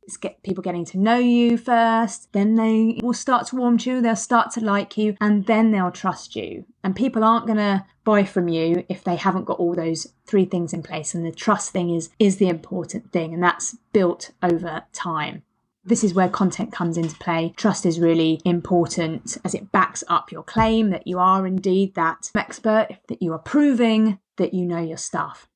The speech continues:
You know, and it's the same with any kind of expertness that you may want help with. So if you're gonna hire a doctor and you want to find a specialist in stomach issues, you know, you wouldn't necessarily choose someone who just says they are a stomach doctor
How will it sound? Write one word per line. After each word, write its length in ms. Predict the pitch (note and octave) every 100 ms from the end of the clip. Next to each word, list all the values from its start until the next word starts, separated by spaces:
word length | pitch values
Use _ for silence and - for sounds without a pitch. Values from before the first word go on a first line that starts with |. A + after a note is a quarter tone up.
| _
You 60 | G#3
know, 80 | G3+
and 100 | G#3
it's 100 | -
the 60 |
same 220 | A3 C4+ C#4
with 140 | B3 C4+
any 640 | C4+ C4+ B3 B3+ A#3+ -
kind 200 | - A3
of 80 | G#3 -
expertness 1160 | G#3 - - G3 F#3+ - - F#3+ G#3 G3 - -
that 160 | G#3 -
you 140 | G#3+
may 200 | G3 G3
want 200 | F#3+ F#3
help 240 | - F3+
with. 180 | G3+ G3
So 140 | - F3
if 100 | G#3
you're 100 | G3
gonna 200 | G#3 G3
hire 360 | G#3 G3+ F3+
a 40 | E3
doctor 600 | A#3+ - - C4 C4 B3 _ _ -
and 280 | F#3+ F#3+
you 120 | F#3 F3
want 340 | F3 F3 -
to 120 | -
find 460 | D3+ - E3+ E3+ E3
a 60 | -
specialist 640 | - F3 - F3+ D3+ -
in 180 | E3 E3+
stomach 460 | - - F3+ D#3+ -
issues, 640 | F3 - E3+ F#3 F3 - _ -
you 100 | F#3
know, 80 |
you 140 | D#3+ G#3
wouldn't 180 | A#3 A3+
necessarily 420 | G3 A3 G3+ F3+
choose 380 | - A#3 G3 -
someone 520 | F#3 F#3 F3 F3 - A#3+ G3+
who 340 | F3 E3 D#3+ -
just 300 | E3+ - -
says 400 | E3+ F3+ A3 - _
they 160 | A#3+ A#3
are 400 | A#3 A3+ A#3 A#3
a 60 | -
stomach 320 | - B3 B3
doctor 400 | C#4 - D#4